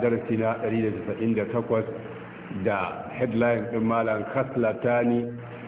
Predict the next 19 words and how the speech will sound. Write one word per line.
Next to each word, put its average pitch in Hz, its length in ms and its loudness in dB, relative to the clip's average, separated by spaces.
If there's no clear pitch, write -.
man 123 240 0
hafaza 127 580 2
alaihima 117 640 2
da 107 100 0
kalal 110 300 0
janna", 95 320 -2
inda 123 200 4
ya 117 160 4
ce 117 140 0
ga 104 160 2
wasu 113 320 0
ɗabi'u 107 540 0
guda 104 340 0
biyu, 107 320 0
duk 120 140 2
wanda 139 280 6
ya 120 160 6
ƙoƙari 113 560 2
ya 120 100 4